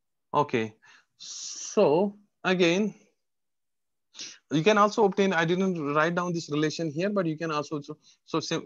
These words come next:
the relation there will be simply now M E plus, ये उसके लिए है, th-, this will be M E plus, this will be M E plus,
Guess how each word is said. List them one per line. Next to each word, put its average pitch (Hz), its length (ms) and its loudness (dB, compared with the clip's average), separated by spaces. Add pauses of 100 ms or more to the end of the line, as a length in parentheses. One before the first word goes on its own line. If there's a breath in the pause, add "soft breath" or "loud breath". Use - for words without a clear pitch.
the 147 100 4
relation 160 320 -2
there 160 140 0
will 151 140 0
be 151 120 -2
simply 143 420 -4
now 156 240 -2
M 147 200 0
E 156 120 -2
plus, 156 520 -2
ये 151 80 0
उसके 143 300 -2
लिए 113 240 -4
है, 113 120 -10
th-, 123 180 -8
this 127 240 -8
will 143 80 -6
be 135 120 -6
M 127 180 -2
E 135 80 -2
plus, 156 380 -4
this 131 200 -10
will 135 80 -6
be 131 140 -8
M 123 180 -6
E 131 80 -4
plus, 147 400 -6